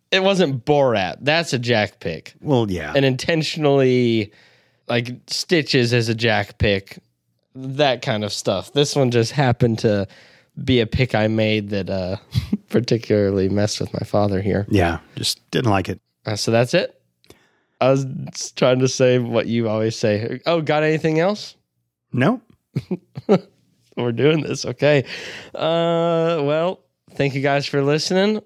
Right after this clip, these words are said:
Speaker 1: Uh, we say it every time. Uh, thank you. Uh, <laughs> uh, check this movie out. It's on Netflix. See for yourself.
Speaker 2: Or don't.
Speaker 1: Yeah, or don't. Uh, listen to the grouchy old fuck over there. Uh, s-,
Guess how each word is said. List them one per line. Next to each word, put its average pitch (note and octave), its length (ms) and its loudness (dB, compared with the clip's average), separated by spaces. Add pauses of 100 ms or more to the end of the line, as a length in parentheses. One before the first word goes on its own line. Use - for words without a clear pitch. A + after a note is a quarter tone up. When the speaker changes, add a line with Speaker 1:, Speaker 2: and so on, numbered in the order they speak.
Speaker 1:
Uh, A2+ 280 0
we A#2+ 120 0
say C3+ 220 2
it C3 60 2
every C3 220 0
time. C#3+ 460 0 (520)
Uh, G2+ 200 0
thank A#2+ 320 -2
you. D3+ 300 0 (840)
Uh, B2 320 4 (340)
<laughs> - 1200 -4
uh, A#2+ 540 2
check C3 280 -2
this C3 160 -6
movie C3+ 340 2
out. D#3+ 200 2
It's D3+ 140 -4
on B2 180 2
Netflix. D#3 560 -2
See D3 240 0
for D3 160 -2
yourself. C#3+ 640 0
Speaker 2:
Or A2+ 100 2
don't. G2+ 280 -2 (100)
Speaker 1:
Yeah, B2 140 -2
or B2 200 0
don't. C#3 360 0 (120)
Uh, F#2+ 220 -8
listen A2 440 -4
to A#2 100 0
the G#2+ 120 0
grouchy A#2+ 480 0
old B2 180 0
fuck B2+ 360 -2
over A#2+ 240 2
there. A2+ 360 2 (560)
Uh, A2+ 240 2
s-, A2+ 220 -2